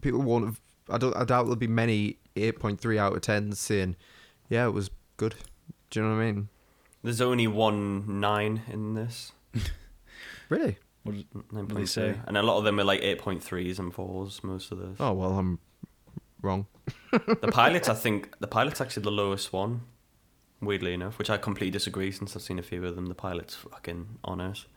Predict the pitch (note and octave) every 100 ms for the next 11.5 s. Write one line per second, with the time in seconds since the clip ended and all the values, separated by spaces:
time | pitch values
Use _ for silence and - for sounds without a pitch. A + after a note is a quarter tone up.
0 | B2 D3 C#3+ A#2 - _ _ _ _ _
1 | G2+ G2+ - - - - - _ _ _
2 | _ - E2 D#2 - - - F2 F#2+ -
3 | _ _ _ _ _ - - - - -
4 | - - - - F3 D#3+ D#3+ C3+ A#2 -
5 | B2 - C#3 G2 C3+ A#2+ - F2+ G2+ -
6 | - F#3 G3+ - E3 C#3+ C3 A2+ G#2+ A2
7 | G#2+ - - - - B2 - - C3+ -
8 | F#3+ F#3+ E3 D#3 E3 D3+ C#3+ C#3+ D3+ D#3
9 | D3+ - - - - - _ _ - -
10 | - C#3 D3+ E3 E3+ D#3 D#3 D3+ C#3 A#2+
11 | - - - -